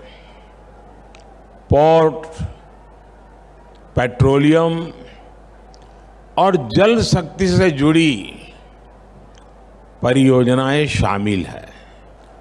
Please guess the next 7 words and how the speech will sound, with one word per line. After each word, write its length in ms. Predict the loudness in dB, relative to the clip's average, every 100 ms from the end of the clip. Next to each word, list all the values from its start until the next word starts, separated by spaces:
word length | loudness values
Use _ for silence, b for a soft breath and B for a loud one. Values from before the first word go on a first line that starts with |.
| -20 -20
जिन 340 | -4 -2 0 -2
परियोजनाओं 920 | -2 0 2 2 2 2 0 0 0
का 160 | -2
लोकार्पण 720 | 0 0 0 -2 -4 -4 -2
हुआ 380 | 0 0 2 0
है, 260 | -4 -8 -12 -20 -20 -20 -20 -20 -20 -20 -20 -20 -20 -20 -20 -8 -2
उनमें 540 | 0 2 2 -2